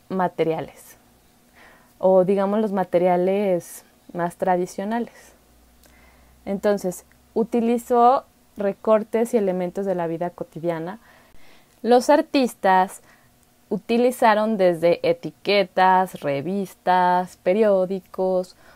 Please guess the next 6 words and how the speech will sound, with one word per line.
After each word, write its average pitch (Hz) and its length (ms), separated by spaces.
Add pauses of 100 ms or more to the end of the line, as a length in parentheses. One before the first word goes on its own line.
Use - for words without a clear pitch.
(120)
objetos 240 600
como 180 340
sillas, 196 720
espejos, 185 760 (120)
entre 180 300
otros, 220 400